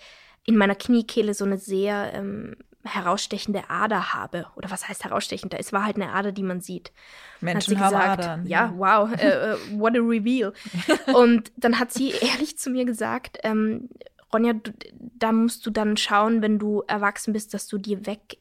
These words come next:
Speaker 1: äh, lasern
Speaker 2: Was?
Speaker 1: lässt.“ Oder wie sagt man da? Oder wegöden
Speaker 2: Boah.
Speaker 1: oder so.
Speaker 2: Mhm.
Speaker 1: Zu einem neunjährigen Kind, was geht? Was ist falsch mit
Speaker 2: Ja.
Speaker 1: dir? Wirklich, ich muss es so hart sagen.
Speaker 2: Ja.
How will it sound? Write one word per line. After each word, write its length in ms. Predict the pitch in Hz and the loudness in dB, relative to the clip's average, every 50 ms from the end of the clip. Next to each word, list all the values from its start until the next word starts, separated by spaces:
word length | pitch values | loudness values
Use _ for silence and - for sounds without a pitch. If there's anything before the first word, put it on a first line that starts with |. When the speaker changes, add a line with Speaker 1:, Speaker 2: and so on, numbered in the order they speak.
| _ | _
Speaker 1:
äh, 260 | - 196 185 170 156 - | -8 -6 -6 -6 -6 -6
lasern 480 | 196 196 175 160 175 170 - - - - | -6 -6 -4 -4 -6 -6 -8 -10 -10 -8
Speaker 2:
Was? 0 | |
Speaker 1:
lässt.“ 360 | - - - - - - - - | -8 -8 -6 -8 -8 -8 -8 -6
Oder 180 | 190 190 175 - | -6 -6 -6 -8
wie 360 | 196 196 233 220 220 202 208 | -10 -12 -12 -10 -6 -4 -4
sagt 220 | 208 - 220 214 208 | -2 -4 -4 -4 -4
man 80 | 196 | -4
da? 80 | 190 185 | -2 -2
Oder 160 | 185 185 208 | -4 -4 -4
wegöden 320 | 214 220 - - - 202 | -6 -8 -8 -6 -2 2
Speaker 2:
Boah. 360 | 202 196 190 180 175 170 170 185 | 4 4 4 4 4 2 2 2
Speaker 1:
oder 140 | 185 180 170 | 0 -2 -2
so. 200 | - 165 190 - - - | -2 -6 -10 -10 -12 -8
Speaker 2:
Mhm. 220 | 202 196 196 196 190 | -4 -2 0 2 2
Speaker 1:
Zu 180 | 190 190 320 | 2 2 2
einem 200 | 359 370 349 294 | 2 2 4 4
neunjährigen 640 | 254 240 277 349 370 349 339 330 330 320 302 277 254 | 4 2 2 0 -2 -2 -2 -2 -2 -2 -4 -6 -4
Kind, 300 | - 277 302 320 226 196 | -4 -4 -4 -4 -2 -2
was 320 | 214 240 - - - - | -2 -2 -2 -4 -6 -8
geht? 300 | - 247 285 311 247 226 220 | -6 -4 -4 -4 -4 -4 -6
Was 140 | 202 - 269 | -8 -8 -10
ist 140 | - - | -12 -12
falsch 320 | - - - 220 202 - 202 | -6 -4 -2 -2 -2 0 0
mit 100 | 247 185 | -2 -2
Speaker 2:
Ja. 40 | 175 | 0
Speaker 1:
dir? 140 | 180 196 202 | -2 -4 -4
Wirklich, 280 | 262 - 262 214 - _ | -4 -4 -4 -6 -8 _
ich 160 | - 208 - - | -12 -8 -2 2
muss 220 | 220 254 302 - | 2 2 2 0
es 140 | 320 294 - | -2 -6 -4
so 140 | - 277 - | -4 -4 -2
hart 260 | - 269 269 277 - | 0 0 -2 -2 -4
sagen. 380 | - - - 285 254 208 208 220 | -6 -4 -2 -2 -4 -4 -4 -2
Speaker 2:
Ja. 220 | 196 202 208 233 | 0 0 0 0